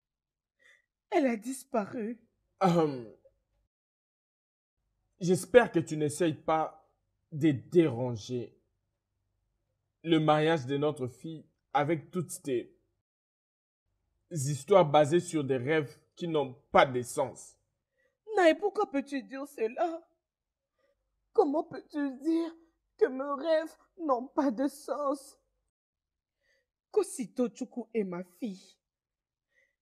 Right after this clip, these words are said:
Speaker 1: Et je dois toujours m'inquiéter pour ce qui ne marche pas avec elle.
Speaker 2: Oh oui, écoute, je ne dis pas que tu ne dois pas t'inquiéter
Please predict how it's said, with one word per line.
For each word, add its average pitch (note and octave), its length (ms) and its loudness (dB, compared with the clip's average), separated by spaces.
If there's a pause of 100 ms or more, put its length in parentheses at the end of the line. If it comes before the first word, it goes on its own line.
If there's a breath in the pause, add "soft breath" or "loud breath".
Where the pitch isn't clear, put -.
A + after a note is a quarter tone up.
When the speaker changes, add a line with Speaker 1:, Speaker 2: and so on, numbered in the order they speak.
(260)
Speaker 1:
Et G4+ 80 4
je D4 120 -4
dois E4+ 160 -2
toujours C#4 380 -4
m'inquiéter B3+ 1040 -4
pour A#3+ 180 -8
ce - 200 -12 (220)
qui B3+ 160 -2
ne G3 140 -6
marche D4 540 -2
pas G3+ 180 2
avec B3+ 380 -8
elle. A3 420 -8 (200)
Speaker 2:
Oh D3+ 160 4
oui, D#3 260 -2
écoute, D3 420 -6 (460)
je E3+ 160 2
ne F3+ 80 4
dis D3 160 -2
pas A3+ 240 -4
que D#3+ 140 -4
tu D3 180 -6
ne C#3+ 60 -6
dois C3 180 2
pas E3 120 -2
t'inquiéter B2 760 -6